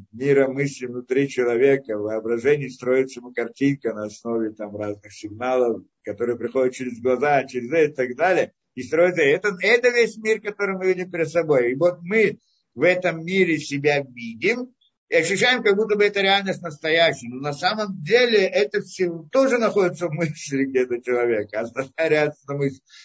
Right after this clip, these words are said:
Поэтому намерение к ним надо относиться очень серьезно. К понятию намерения. Человек многое может сделать намерение.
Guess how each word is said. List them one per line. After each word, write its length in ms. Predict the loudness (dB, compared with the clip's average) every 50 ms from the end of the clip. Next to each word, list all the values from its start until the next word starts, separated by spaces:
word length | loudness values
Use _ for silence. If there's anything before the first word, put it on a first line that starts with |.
| _ 0
Поэтому 360 | 2 2 2 2 2 -2 -2
намерение 600 | -2 0 0 2 4 6 6 6 4 2 0 -2
к 80 | -4
ним 80 | -6 -6
надо 220 | -4 -4 -4 -4
относиться 440 | -6 -6 -6 -8 -6 -6 -6 -4 -2
очень 240 | -4 -4 -4 -6 -8
серьезно. 720 | -6 -4 -2 0 2 4 4 4 2 2 -2 -10 -14 -16 -16 -16 -20 _ _
К 720 | _ -16 -16 -16 -16 -20 _ _ _ _ _ _ _ _
понятию 480 | -4 -2 0 2 2 2 2 2 0 0
намерения. 560 | -2 -2 0 2 2 2 2 0 -4 -8 -14
Человек 420 | -8 -2 2 4 4 4 2 0
многое 540 | -6 -8 -4 -2 0 0 2 2 2 2 2
может 300 | 2 0 0 -2 -2 -4
сделать 360 | -2 0 0 0 0 0 -4 -8
намерение. 760 | -12 -8 -4 -2 0 2 2 2 2 0 -2 -2 -2 -4